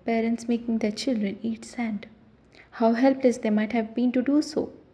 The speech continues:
how painful it might be to see their children eating sand.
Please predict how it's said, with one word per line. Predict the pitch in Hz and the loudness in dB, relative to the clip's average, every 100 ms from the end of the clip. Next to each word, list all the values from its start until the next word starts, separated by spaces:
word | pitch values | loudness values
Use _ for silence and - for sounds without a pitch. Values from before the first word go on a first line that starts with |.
| _ | _
how | 214 | -4
painful | 208 - 254 262 262 220 | -4 0 0 4 4 4
it | 208 | 2
might | 214 214 208 | 0 -2 -4
be | 240 247 | -6 -4
to | 220 | -6
see | - 262 | -4 0
their | 277 294 | 4 2
children | - 311 269 202 175 - - - - - | 4 0 2 -4 -6 -10 -20 -20 -20 -8
eating | 220 214 220 | -6 -2 -4
sand. | 214 208 185 - | -2 -4 -4 -6